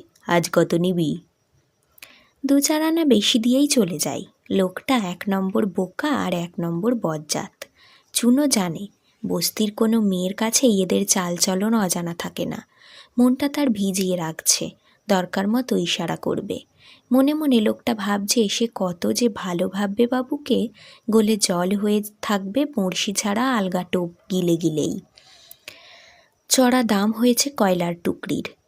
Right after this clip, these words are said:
ভারী চড়া, আট ন আনা টুকরি। ওপরের টুকরিতে দুটি কয়লা বেশি আছে, এক টুকরি যে কিনবে তার ওটা মিলবে না। তলার কম কয়লার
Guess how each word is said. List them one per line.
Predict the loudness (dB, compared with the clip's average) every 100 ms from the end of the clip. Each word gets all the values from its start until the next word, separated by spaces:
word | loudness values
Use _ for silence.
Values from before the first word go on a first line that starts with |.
| -6
ভারী | -4 -4 -2 -2
চড়া, | 0 -2 -4 -10 -16 _ _
আট | 0 2 0 _ 0
ন |
আনা | 0 0 -2 -2
টুকরি। | -2 0 -2 -4 -6 _ _ -20 _ -2
ওপরের | 0 0 0 0
টুকরিতে | -2 0 0 2 0
দুটি | 0 -2 -2
কয়লা | -2 -2 -2 -2
বেশি | -2 -2 -2 -2
আছে, | -2 -2 -2 -6 _ _ -20 _
এক | -2 -2 -2
টুকরি | -2 2 2
যে | 2 0
কিনবে | 0 0 4 2 2
তার | -4 -4 -2
ওটা | -2 2
মিলবে | 2 2 0 -4
না। | -6 -6 -10 _ _ _ _ 0
তলার | 2 2 0 -2 -6
কম | -4 -2 -4
কয়লার | -2 -2 0 0